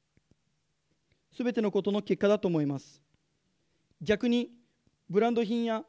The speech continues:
贅沢に目がない方がいても、それもいいと思います。それが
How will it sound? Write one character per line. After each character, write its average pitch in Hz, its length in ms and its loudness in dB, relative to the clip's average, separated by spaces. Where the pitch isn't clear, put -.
贅 214 180 4
沢 226 160 0
に 220 100 0
目 240 120 2
が 214 100 2
な 214 140 0
い 208 60 0
方 190 200 -2
が 180 100 4
い 214 80 2
て 208 80 -2
も、 147 200 -4
そ - 140 -2
れ 202 80 4
も 233 240 0
い 277 120 -2
い - 40 -8
と 214 80 -2
思 160 160 -2
い 147 40 -2
ま 143 120 -4
す。 - 260 -16
そ - 140 -4
れ 214 100 4
が 214 220 0